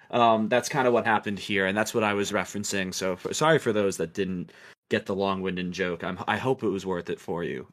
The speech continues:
uh, if you stuck around for it. But, uh, I, eh, no, I, I'm joking though, obviously, 'cause there, there is no sexualization of any of the characters except for,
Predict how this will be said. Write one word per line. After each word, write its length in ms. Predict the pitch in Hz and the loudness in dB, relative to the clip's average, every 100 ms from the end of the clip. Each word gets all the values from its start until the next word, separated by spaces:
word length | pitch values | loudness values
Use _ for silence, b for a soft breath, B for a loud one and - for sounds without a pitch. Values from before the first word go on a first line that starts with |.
| - | -6
uh, 220 | 92 85 | -4 -4
if 100 | 78 | -4
you 60 | 82 | -6
stuck 260 | - 85 | -6 -6
around 300 | 80 78 80 | -8 -8 -8
for 220 | - 76 | -10 -10
it. 100 | 57 - | -10 -10
But, 140 | 90 | -6
uh, 280 | 90 87 87 b b b _ _ _ _ - | -4 -4 -6 b b b _ _ _ _ -4
I, 140 | 120 120 | -2 2
eh, 240 | 135 131 | 6 6
no, 180 | 123 113 | 6 6
I, 220 | 110 120 | 6 4
I'm 140 | 117 117 | 2 0
joking 340 | 117 104 104 | 0 0 -2
though, 140 | 98 | -2
obviously, 420 | 98 104 98 95 92 | 0 0 -2 -4 -6
'cause 160 | 98 | -4
there, 220 | 98 104 | -2 -2
there 160 | 101 139 | 4 4
is 120 | 151 | 4
no 100 | 131 | 2
sexualization 760 | 120 117 - 110 101 104 101 101 | 0 0 0 -2 0 0 -2 -4
of 80 | 92 | -4
any 180 | 101 | -2
of 60 | 98 | -2
the 80 | 92 | -4
characters 420 | - 92 95 90 | -2 -2 -2 -6
except 280 | 101 - - | -6 -6 -4
for, 280 | 95 90 | -4 -4